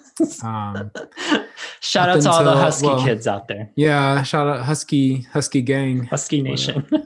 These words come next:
Speaker 1: Um, <laughs>
Speaker 2: Sorry, continue. What was your journey
Speaker 1: So,
Speaker 2: as a
Speaker 1: yeah, I
Speaker 2: husky?
Speaker 1: was always,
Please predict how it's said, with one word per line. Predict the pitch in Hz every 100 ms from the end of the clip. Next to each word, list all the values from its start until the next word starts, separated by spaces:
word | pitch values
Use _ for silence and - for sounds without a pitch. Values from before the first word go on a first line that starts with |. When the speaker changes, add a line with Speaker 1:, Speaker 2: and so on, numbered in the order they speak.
| -
Speaker 1:
Um, | 135 131 123 120 117 _ - - _ - - - - -
<laughs> | 214 320 285 349 - 330 - - _ _ _
Speaker 2:
Sorry, | - - 175 151 131 -
continue. | - 180 190 147 113 127
What | 151 165
was | 165 160
your | 156
journey | 135 143 127
Speaker 1:
So, | 120 170 156 147
Speaker 2:
as | 147
a | 180
Speaker 1:
yeah, | 214
I | 165
Speaker 2:
husky? | 170
Speaker 1:
was | 185 170
always, | 151 143 139 135 127 -